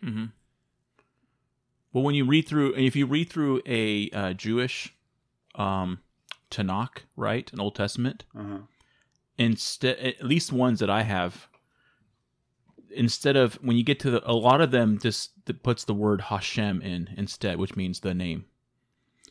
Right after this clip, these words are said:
Speaker 1: So when you're reading it, there, you don't even have Yod He Vav He. It,
Speaker 2: Oh, okay.
Speaker 1: it says Hashem.
Speaker 2: Yeah.
Speaker 1: And so you, you,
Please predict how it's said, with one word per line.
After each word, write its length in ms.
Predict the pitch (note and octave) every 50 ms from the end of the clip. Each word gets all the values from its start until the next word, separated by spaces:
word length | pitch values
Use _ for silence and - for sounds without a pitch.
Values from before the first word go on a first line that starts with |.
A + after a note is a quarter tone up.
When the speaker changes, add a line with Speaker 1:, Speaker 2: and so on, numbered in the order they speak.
| _ _ _
Speaker 1:
So 160 | - - A#2+
when 120 | A2+ A#2
you're 120 | A#2 A2+ G#2+
reading 320 | G#2+ A#2 B2 A#2+ A#2 G#2+
it, 180 | G#2 G2 F2 - -
there, 160 | G#2+ A2 A2
you 180 | G2 A2+ A#2+
don't 180 | A#2+ C3 A#2+ B2
even 160 | A#2+ A2+ G#2+
have 260 | A2 A2 G#2+ G#2 F#2+
Yod 220 | G2+ G2 G2+ G2+ G2+
He 180 | G#2+ G2 F#2+ F#2
Vav 260 | G2 G2+ F#2 F#2+ F#2+
He. 260 | - F#2+ F2+ E2+ - - _ _ _ _ _ _ _ _ _ _ _ _ _
It, 100 | - -
Speaker 2:
Oh, 240 | A#2+ A2+ A2 G#2+ G#2+
okay. 240 | G#2+ B2 A#2 A#2 A2+
Speaker 1:
it 60 | A2 -
says 400 | - A#2 G#2 G2+ F#2+ - - - - _ _ _ -
Hashem. 600 | - - G2+ - - - A2+ A2 G2+ - - - - - _ _ _ _ -
Speaker 2:
Yeah. 260 | A2 G#2+ G#2 F#2 -
Speaker 1:
And 100 | - G#2
so 120 | - A#2+
you, 160 | A2 G#2+ G#2+ G#2
you, 200 | G2+ G2+ A2